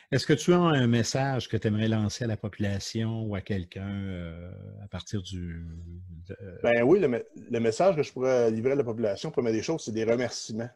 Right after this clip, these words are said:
Speaker 2: à la population. Hein, euh, parce que, euh, le rôle de journaliste, euh, comme tu sais si bien, on, on, on peut
Speaker 1: Mm.
Speaker 2: être pris sur deux volets. On peut être pris sur le, le gars fatigant qui va avoir la nouvelle, puis que, tu sais, je suis pas nécessairement là pour donner, euh, la nouvelle tout le temps.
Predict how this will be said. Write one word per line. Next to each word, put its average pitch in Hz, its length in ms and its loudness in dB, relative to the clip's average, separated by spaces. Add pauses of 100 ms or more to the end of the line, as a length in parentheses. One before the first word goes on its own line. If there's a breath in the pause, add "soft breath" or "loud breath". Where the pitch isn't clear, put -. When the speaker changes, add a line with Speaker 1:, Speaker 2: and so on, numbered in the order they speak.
(100)
Speaker 2:
à 107 60 -10
la 107 80 -4
population. 101 580 -2
Hein, 110 380 -4
euh, 98 180 -2
parce 104 180 -8
que, 107 100 -2
euh, 104 200 -2 (880 loud breath)
le 107 100 0
rôle 135 260 4
de 131 100 4
journaliste, 120 720 0
euh, 107 100 4
comme 120 220 0
tu - 140 -10
sais 143 140 2
si 120 220 -4
bien, 135 320 0
on, 110 380 0
on, 107 120 -2
on 117 160 -4
peut 131 80 4
Speaker 1:
Mm. - 40 4
Speaker 2:
être - 60 -2
pris 160 120 -4
sur 135 140 -2
deux 131 120 2
volets. 123 320 4
On 113 80 -4
peut 127 120 -2
être 127 40 -8
pris 185 100 -2
sur 147 140 0
le, 113 180 4 (200 loud breath)
le 127 140 6
gars 165 160 2
fatigant 185 440 0
qui 160 140 -8
va 131 80 4
avoir 139 160 6
la 139 120 6
nouvelle, 139 440 0
puis 135 120 -10
que, 110 280 0
tu - 20 0 (300 loud breath)
sais, 165 160 0
je - 60 -10
suis - 80 -12
pas 151 100 0
nécessairement 135 600 -2
là 156 200 2
pour 127 280 2
donner, 135 440 2
euh, 113 320 4
la 117 140 4
nouvelle 127 260 0
tout 135 80 -2
le 117 80 -4
temps. 180 200 -4